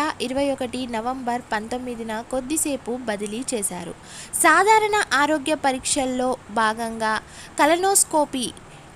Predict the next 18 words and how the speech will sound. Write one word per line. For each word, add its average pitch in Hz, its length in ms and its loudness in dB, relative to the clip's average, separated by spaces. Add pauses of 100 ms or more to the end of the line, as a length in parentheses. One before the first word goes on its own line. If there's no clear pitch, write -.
(220)
కోసం 262 340 2 (300)
వైద్యులు 262 440 0 (160)
ఆయనకు 233 380 -4 (180)
మత్తుమందు 233 680 -4 (200)
అనస్థీషియా 240 760 -6 (300)
ఇవ్వడమే 208 480 -4 (100)
ఇందుకు 190 260 -8 (140)
కారణం. 175 400 -8 (540)
అమెరికా 392 320 2 (140)
చరిత్రలో 302 520 0 (280)
అత్యంత 349 420 -6 (140)
వృద్ధ 254 280 -2 (380)
అధ్యక్షుడిగా 233 640 -4 (240)
బైడెన్ 208 440 -2 (440)
రికార్డుకెక్కారు. 247 920 -2 (360)
ఆయన 226 240 0 (180)
వయస్సు 285 400 0 (180)
డెబ్బై 208 260 -2